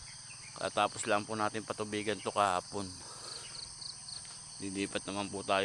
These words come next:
magpatubig na naman sa sitaw mga idol. Ayan. Oh. Ito po kasi mga idol, huli, kaya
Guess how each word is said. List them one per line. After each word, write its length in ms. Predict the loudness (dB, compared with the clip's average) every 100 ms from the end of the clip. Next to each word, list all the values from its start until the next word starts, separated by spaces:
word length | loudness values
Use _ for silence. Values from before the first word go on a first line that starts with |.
| 4
magpatubig 480 | 0 0 0 0 0
na 160 | 0
naman 160 | 2 0
sa 160 | 0
sitaw 400 | 0 0 4 4
mga 240 | 4 0 -2
idol. 280 | -2 -2 -4 -8 -12 -12 -12 -12 -12 -12 -10 -12 -12 -12 -10 -10 -10 -10 -8 -10 -8 -4
Ayan. 140 | -4 -4 -8 -10 -10 -10 -10 -10 -10 -10 -10 -10 -10 -10 -10 -10 -10 -10 -10 -10 -8
Oh. 160 | -8 -10 -12 -10 -10 -10 -10 -10 -10 -10 -10 -10 -4
Ito 160 | 0
po 160 | 2 4
kasi 240 | 4 4
mga 240 | 4 4 4
idol, 160 | 2
huli, 240 | 4 4 4
kaya 240 | 4 2